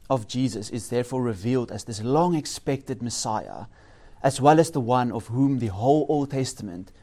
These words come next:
points to. He is ultimately the one who instructs us. He is ultimately the fulfillment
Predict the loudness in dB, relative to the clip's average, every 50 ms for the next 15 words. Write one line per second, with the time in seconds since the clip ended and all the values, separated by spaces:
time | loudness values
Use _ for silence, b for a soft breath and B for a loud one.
0 | b b -10 -4 -2 -2 -2 -2 -4 -8 -12 -14 -16 -16 -16 -18 b b b b
1 | b b b b b b b b b b b b -20 -20 -20 -20 -20 -20 -18 -4
2 | 2 6 8 8 8 6 4 0 -2 0 4 4 4 4 4 2 -2 -4 -4 -2
3 | -6 -6 -6 -4 -2 0 0 -2 -2 -4 -6 -6 -6 -6 -8 -6 -6 -6 -6 -6
4 | -8 -14 -20 -18 -4 0 2 2 2 2 4 6 6 6 6 4 0 0 0 0
5 | -4 -10 -4 -4 -4 -4 -4 -10 0 2 4 4 4 2 -2 -6 -10